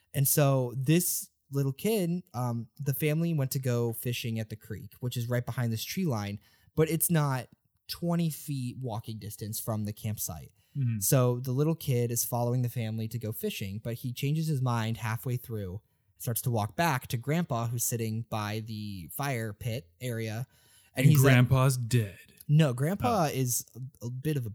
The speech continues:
Speaker 1: bitch.
Speaker 2: Oh.
Speaker 1: <laughs> He sucks.
Speaker 2: <laughs>
Speaker 1: Um,
Speaker 2: Grandpa, you suck.
Speaker 1: He's a terrible dude.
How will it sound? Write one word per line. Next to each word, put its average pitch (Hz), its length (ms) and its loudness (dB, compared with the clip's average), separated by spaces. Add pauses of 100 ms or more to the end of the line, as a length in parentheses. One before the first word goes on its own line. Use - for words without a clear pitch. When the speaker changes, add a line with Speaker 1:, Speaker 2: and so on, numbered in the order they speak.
(120)
Speaker 1:
bitch. - 380 -4 (300)
Speaker 2:
Oh. 135 360 8 (180)
Speaker 1:
<laughs> - 120 -10
He 190 100 10
sucks. - 800 6
Speaker 2:
<laughs> - 340 -10
Speaker 1:
Um, 147 100 4
Speaker 2:
Grandpa, 220 600 12
you 175 300 12
suck. - 580 10 (340)
Speaker 1:
He's 175 400 2
a 117 60 0
terrible 127 540 4
dude. 107 320 -2